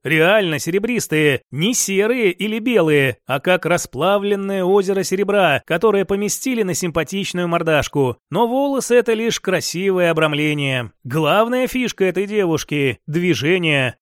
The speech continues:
Когда она двигалась и виляла бёдрами, то мало кто из парней мог устоять перед тем, чтобы слишком уж явственно не проводить её взглядом.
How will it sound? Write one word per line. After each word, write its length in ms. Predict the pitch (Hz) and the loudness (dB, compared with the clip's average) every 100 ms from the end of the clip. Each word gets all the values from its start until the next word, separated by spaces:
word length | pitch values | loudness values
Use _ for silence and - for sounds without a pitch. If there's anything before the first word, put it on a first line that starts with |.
| - | -2
Когда 300 | 147 170 196 | -2 2 0
она 140 | 202 | 0
двигалась 540 | 180 220 214 196 185 - | -2 -2 2 2 2 0
и 60 | |
виляла 320 | 190 208 202 202 | 0 2 2 0
бёдрами, 580 | 269 214 190 170 156 - | -2 0 0 0 0 0
то 160 | 214 226 | 0 2
мало 300 | 294 240 - | 2 0 0
кто 180 | 196 | 0
из 100 | 202 | 0
парней 380 | - 185 202 247 | 2 -2 0 -2
мог 260 | 196 220 - | -2 -2 -2
устоять 540 | 175 170 202 202 - | -4 -2 0 0 0
перед 240 | 160 160 160 | -2 -4 -4
тем, 240 | 262 226 | -4 -4
чтобы 240 | - 185 | -4 -4
слишком 420 | 175 226 220 208 220 | -4 -4 -6 -4 -2
уж 220 | 196 - | -4 -6
явственно 720 | 143 156 185 214 - 208 190 185 | -2 2 2 0 -2 -4 -2 -2
не 100 | 165 | -2
проводить 480 | 175 170 151 175 | 0 0 -2 -4
её 160 | 175 190 | -2 -2
взглядом. 640 | 202 226 214 151 143 127 | -2 0 2 2 0 -4